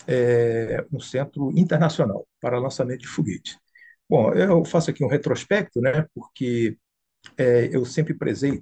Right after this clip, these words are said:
talvez por ter tido uma, uma época da minha vida, carreira científica, é, a honestidade intelectual, ela é fundamental quando a gente vai discutir coisas. Então, eu não estou aqui emitindo opiniões,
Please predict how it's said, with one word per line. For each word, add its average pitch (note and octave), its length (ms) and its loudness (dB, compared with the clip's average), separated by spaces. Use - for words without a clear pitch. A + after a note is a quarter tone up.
talvez - 300 -6
por A#2 140 -2
ter B2 160 -2
tido A#2+ 300 -4
uma, A2 180 0
uma A#2 240 2
época B2+ 300 2
da A#2+ 80 4
minha A#2+ 180 2
vida, A#2+ 260 0
carreira A#2 320 -2
científica, - 680 -4
é, B2+ 240 4
a C3+ 140 2
honestidade C#3 600 2
intelectual, C3+ 920 2
ela C3+ 320 2
é C#3 200 0
fundamental C#3+ 920 -2
quando C3+ 160 -4
a C3 40 -2
gente B2+ 260 -10
vai C3+ 140 -2
discutir - 460 -6
coisas. G2 420 -6
Então, C3 420 -4
eu C3+ 120 -2
não C3 100 -2
estou B2 240 -2
aqui A#2+ 380 -4
emitindo A#2+ 440 -8
opiniões, C#3 720 0